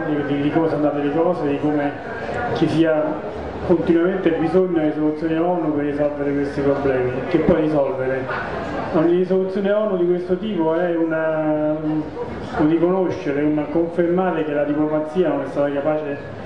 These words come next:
di fare granché, specialmente nel Medio Oriente.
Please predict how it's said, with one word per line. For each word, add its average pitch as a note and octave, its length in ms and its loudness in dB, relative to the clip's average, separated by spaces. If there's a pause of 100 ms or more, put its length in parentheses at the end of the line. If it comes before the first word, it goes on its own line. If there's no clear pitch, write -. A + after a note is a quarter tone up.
(420)
di D3+ 120 4
fare D3+ 260 4
granché, D3+ 560 0
specialmente D3+ 560 0
nel D3+ 120 2
Medio D3 200 0
Oriente. - 960 -2